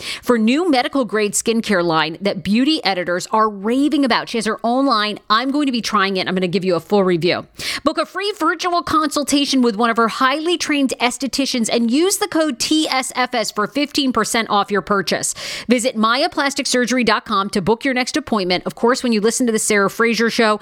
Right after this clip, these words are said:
you are getting a hundred dollars off Botox when you purchase at least thirty units. Uh, well known,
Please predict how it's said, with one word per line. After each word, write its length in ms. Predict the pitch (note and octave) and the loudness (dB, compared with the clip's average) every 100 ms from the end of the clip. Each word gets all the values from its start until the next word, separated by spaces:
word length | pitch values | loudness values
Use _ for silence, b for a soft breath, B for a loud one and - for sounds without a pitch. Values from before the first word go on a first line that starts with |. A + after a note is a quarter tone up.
| B B | B B
you 220 | G3+ F#3+ C4 | 0 4 4
are 100 | C4+ | 2
getting 220 | B3 G#3+ | -2 -2
a 40 | |
hundred 400 | F#3 A#3 A#3 C#4+ | 0 0 2 2
dollars 340 | C4 A#3+ A#3+ A3 | 4 2 2 0
off 140 | G#3+ | 0
Botox 640 | F3+ G3+ G3+ A#3 G#3 - | 2 0 2 0 0 -2
when 120 | G#3 | -4
you 100 | F#3+ | -2
purchase 420 | F3 G#3+ G3 G#3+ G3 | -2 -2 0 0 0
at 80 | |
least 280 | G3 A3 - | 2 2 0
thirty 280 | - G#3 G3 | 2 2 4
units. 520 | F#3 C4+ F4 F4+ - - B B B | 2 2 0 -2 -4 -6 B B B
Uh, 180 | G#3 G3+ | 2 2
well 340 | G3 C4 D#4+ | 2 2 2
known, 460 | E4+ C#4 A3+ A3 | 0 2 2 0